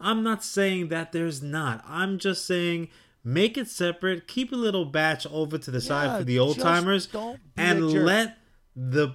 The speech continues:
Speaker 1: processed food lovers enjoy the Thanksgiving. I mean, honestly, what else is there really to be thankful about?
Speaker 2: I
Speaker 1: Be
Speaker 2: let
Speaker 1: real.
Speaker 2: people worship whatever they want.
Speaker 1: <laughs>
Speaker 2: I let
Speaker 1: Sure.
Speaker 2: people believe or not believe whatever they want.
Speaker 1: Yeah.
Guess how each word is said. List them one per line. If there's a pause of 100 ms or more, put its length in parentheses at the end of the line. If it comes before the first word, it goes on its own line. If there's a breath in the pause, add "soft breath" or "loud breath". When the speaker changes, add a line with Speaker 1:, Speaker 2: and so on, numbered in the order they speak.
Speaker 1:
processed
food
lovers (500 soft breath)
enjoy
the
Thanksgiving. (240 soft breath)
I
mean,
honestly,
what
else
is
there
really
to
be
thankful
about?
Speaker 2:
I
Speaker 1:
Be
Speaker 2:
let
Speaker 1:
real.
Speaker 2:
people
worship (440 soft breath)
whatever
they
want. (140)
Speaker 1:
<laughs>
Speaker 2:
I
let
Speaker 1:
Sure.
Speaker 2:
people
believe
or
not
believe
whatever
they
want.
Speaker 1:
Yeah.